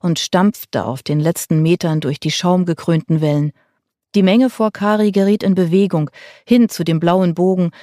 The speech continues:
auf dem "Auf Wiedersehen auf Föhr" zu lesen stand. Kari schaute über das graue Wasser zum Horizont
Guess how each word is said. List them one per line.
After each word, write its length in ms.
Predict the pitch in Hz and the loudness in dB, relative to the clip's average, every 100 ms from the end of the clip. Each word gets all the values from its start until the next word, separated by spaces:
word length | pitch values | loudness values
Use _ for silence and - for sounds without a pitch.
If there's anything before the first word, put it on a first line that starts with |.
| - | -12
auf 300 | - 214 202 | -2 0 0
dem 320 | - 214 208 196 _ _ | -2 2 2 -2 _ _
"Auf 300 | 214 208 - | 0 0 0
Wiedersehen 580 | 240 226 208 190 202 196 | 2 2 2 2 0 0
auf 180 | 170 - | -4 -6
Föhr" 440 | - 202 170 147 | -2 0 0 -2
zu 180 | - - | -8 -4
lesen 300 | 165 160 156 | -2 -2 -2
stand. 380 | - 160 151 - _ _ _ _ _ _ _ | -4 -2 -2 -4 _ _ _ _ _ _ _
Kari 360 | 233 247 247 247 | 0 2 2 0
schaute 380 | - 220 226 226 | 0 -2 -2 -4
über 160 | 190 | -2
das 220 | 185 175 | -2 -4
graue 340 | - 175 180 165 | -2 0 0 0
Wasser 300 | 175 185 175 | -2 -2 -4
zum 180 | 165 160 | -2 -2
Horizont 560 | 165 156 - 185 190 | -2 -6 -2 0 -2